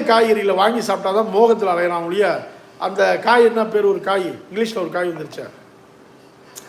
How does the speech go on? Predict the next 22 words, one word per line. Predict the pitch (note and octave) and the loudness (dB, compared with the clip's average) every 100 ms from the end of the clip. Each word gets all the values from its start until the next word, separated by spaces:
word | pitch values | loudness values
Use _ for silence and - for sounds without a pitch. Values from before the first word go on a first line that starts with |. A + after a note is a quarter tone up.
| - - - | -20 -20 -8
ஒரு | F#3 - | -4 0
பழம், | G3+ A3+ - - - - - - - - - | 4 4 0 -6 -16 -20 -20 -20 -20 -10 0
அது | G#3 A3 G#3+ G3+ G3 F#3+ F#3 - - | 4 6 6 6 4 4 2 -2 -2
டிராகன், | A3+ C#4 C4 A#3 - | 2 4 4 0 0
டிராகன் | D4+ E4 D4+ A#3 | 0 0 -4 -8
ஃப்ரூட்னு | A3+ A3+ A3+ | -8 -6 -6
ஒண்ணு | F#3+ | -6
வந்துருச்சு. | F3+ E3+ - - - - - - - | -6 -8 -10 -14 -16 -20 -20 -18 -8
வக-, | G3 A3 G#3+ E3 | -2 -2 -2 -2
மோசமான | G#3 B3+ - C#4+ C#4+ C#4+ D#4+ D#4 C4+ | 0 0 2 2 4 4 4 2 2
பயப்புள்ளைங்க | C#4 C4+ C4 B3 G#3+ | 2 2 0 0 -2
நம்ம | G3+ G3+ F#3+ | -6 -8 -4
பயப்புள்ளைங்க. | A#3 A#3+ A3+ G#3 F3+ A3 | -2 -2 -2 -2 0 2
ஏன்? | D#4 F4 E4+ - - - _ - G3 | 2 2 -4 -14 -20 -20 _ -8 -6
நம்ம, | A#3+ C4+ C4 F3 | -4 -4 -6 -4
நம்ம | G#3+ A#3 C4+ B3 B3 | -4 -2 -2 0 0
கத்திரிக்காயில | B3+ F#4 F4 D#4 C#4 B3+ A#3+ | -2 0 -2 2 2 2 0
இருக்கு, | A3+ B3+ C4 | -2 -4 -2
வாழைக்காயில | B3 D4 C#4+ C4+ B3 A#3 | 0 2 0 0 0 -2
இருக்கு, | A3 B3+ B3 B3+ | -4 -10 -6 -2
கேரட்ல | D4 D4+ C4 A#3+ A#3+ | 0 0 -2 -2 -2
இருக்கு, | A3+ A3 | -2 0